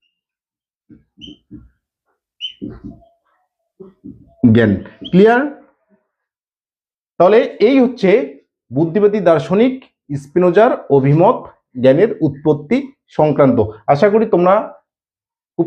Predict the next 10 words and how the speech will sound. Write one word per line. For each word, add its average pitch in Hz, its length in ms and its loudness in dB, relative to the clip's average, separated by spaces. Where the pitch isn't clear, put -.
সহজেই 175 420 2
বুঝে 147 240 2
গেছো। 180 200 2
ক্লাসটি 156 380 -2
ভালো 143 180 2
লাগলে 170 180 2
লাইক 143 280 2
করবে, 175 220 2
কোনো 165 220 -2
কিছু 156 160 -8